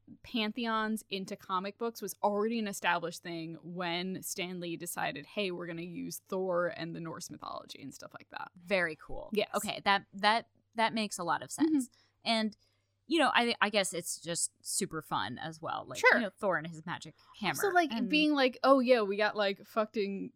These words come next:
Speaker 1: we got, like, Captain America, who is just a dude who got injected with a serum that
Speaker 2: Yeah.
Speaker 1: makes him super strong."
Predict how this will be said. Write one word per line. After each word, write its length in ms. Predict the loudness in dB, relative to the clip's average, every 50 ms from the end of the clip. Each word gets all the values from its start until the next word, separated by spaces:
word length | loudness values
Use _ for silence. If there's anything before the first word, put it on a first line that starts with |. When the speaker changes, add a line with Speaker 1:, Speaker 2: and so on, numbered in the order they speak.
| 2 2 4
Speaker 1:
we 80 | 6
got, 180 | 6 6 6 6
like, 220 | 4 0 -2 -4 _ _ _ _ _ _ _ _ -18
Captain 580 | -18 -8 -6 -6 -6 -6 -2 0 2 2 4
America, 760 | 4 8 8 10 10 10 8 6 6 6 6 8 8 6 6 6
who 120 | 6 8 8
is 120 | 8 6
just 160 | 2 -2 -2 0
a 80 | 0 0
dude 380 | 2 0 -2 0 4 4 4 4
who 100 | 4 6
got 200 | 6 6 4 4 2
injected 680 | 0 0 0 -2 0 0 0 0 0 _ -2 -2 -2 0
with 180 | -2 -2 -2
a 100 | -2 -2
serum 600 | -4 -4 -2 -2 0 2 4 6 6 6 6 4
that 80 | 4 4
Speaker 2:
Yeah. 200 | 6 6 6 6
Speaker 1:
makes 120 | 4 4 0
him 100 | -4 -6
super 240 | -8 -8 -8 -8 -8
strong." 400 | 0 6 8 10 10 10 8 6